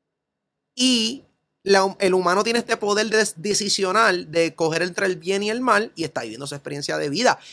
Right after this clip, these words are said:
Hay un montón de poesía, que Dios se enojó, que se escondió, que nada de eso es cier-, nada, no es que nada de eso sea cierto, es que es una interpretación del autor,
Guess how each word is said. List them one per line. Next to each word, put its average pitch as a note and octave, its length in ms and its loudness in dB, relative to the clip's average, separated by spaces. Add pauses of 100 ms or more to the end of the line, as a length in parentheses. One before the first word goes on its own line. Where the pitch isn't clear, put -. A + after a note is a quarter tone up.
(140)
Hay E3+ 240 -2
un B3 80 -4
montón A3+ 440 -2
de A#3 140 0
poesía, D3+ 760 -2 (320)
que - 120 -14
Dios A2+ 200 -6
se A#2+ 80 -6
enojó, C#3 420 -2
que D3 100 -8
se C3+ 120 -4
escondió, D3 540 -4
que C#3 100 -14
nada D3 180 2
de F#3+ 60 2
eso G#3+ 100 -4
es - 100 -4
cier-, E3+ 140 -2
nada, F3+ 200 0 (180)
no - 80 -6
es G#3+ 40 -6
que D4+ 100 0
nada D4 180 6
de D4 60 6
eso C4+ 100 -2
sea C4 200 0
cierto, G#3+ 300 0
es - 60 -6
que G#3+ 80 -8
es - 20 -4
una A3+ 100 -6
interpretación G#3 640 -4
del G3 120 0
autor, C#3 460 -4